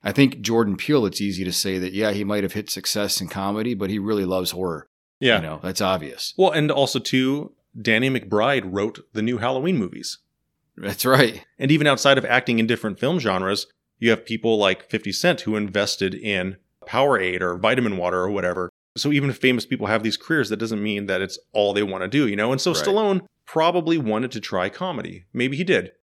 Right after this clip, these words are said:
Speaker 2: And there's a very funny story about Stop or My Mom Will Shoot where, and this is confirmed by them, so this isn't some internet rumor. This was actually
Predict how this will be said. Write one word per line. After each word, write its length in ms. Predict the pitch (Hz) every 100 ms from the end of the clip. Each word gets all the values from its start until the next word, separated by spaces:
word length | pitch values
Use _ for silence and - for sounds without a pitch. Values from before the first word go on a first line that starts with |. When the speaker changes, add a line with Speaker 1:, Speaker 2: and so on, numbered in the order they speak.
| _ _ _
Speaker 2:
And 160 | - 123
there's 200 | 131 127
a 40 | 120
very 200 | 120 120
funny 200 | 120 113
story 300 | - 107 107
about 220 | 98 90
Stop 320 | - 98 98
or 60 | 104
My 100 | 101
Mom 160 | 95 98
Will 100 | 92
Shoot 340 | - 120 101
where, 380 | 95 95 92 - _
and 140 | - 139
this 100 | 120
is 220 | 117 - -
confirmed 440 | 117 160 147 90
by 120 | 107
them, 240 | 104 107 85
so 120 | -
this 160 | 101 104
isn't 220 | 107 104
some 180 | - 104
internet 260 | 104 98
rumor. 260 | 95 92 90
This 140 | 95
was 120 | 101 95
actually 420 | 92 - 101